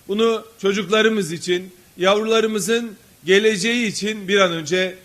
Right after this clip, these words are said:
yaptıralım. Biz enkaz altında can aramak istemiyoruz. Aynı acıları bir daha yaşamak istemiyoruz. O yüzden bu konuyu çok önemsiyoruz. Siyaset üstü bir mesele görüyoruz. Bize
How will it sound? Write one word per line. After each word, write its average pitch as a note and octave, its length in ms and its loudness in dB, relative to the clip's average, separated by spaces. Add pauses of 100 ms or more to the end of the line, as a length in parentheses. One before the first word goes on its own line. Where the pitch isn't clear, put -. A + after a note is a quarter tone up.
yaptıralım. D#3+ 760 -4 (500)
Biz A3+ 360 0 (160)
enkaz G3+ 400 -2
altında F3+ 680 -2 (260)
can G3 180 2
aramak D#3+ 420 -2
istemiyoruz. C3 760 -8 (180)
Aynı A3 280 2
acıları F#3 640 0 (240)
bir G#3+ 180 -4
daha F3+ 380 0 (180)
yaşamak E3 500 -2
istemiyoruz. E3 560 -6
O A3 160 0
yüzden G3 360 0 (380)
bu A#3 100 -8
konuyu G#3 360 0
çok G3+ 200 0
önemsiyoruz. E3+ 800 0 (340)
Siyaset A3 480 2
üstü G#3 260 -6
bir G#3 100 -2
mesele F#3+ 420 2
görüyoruz. D3 600 -2 (520)
Bize A3 380 0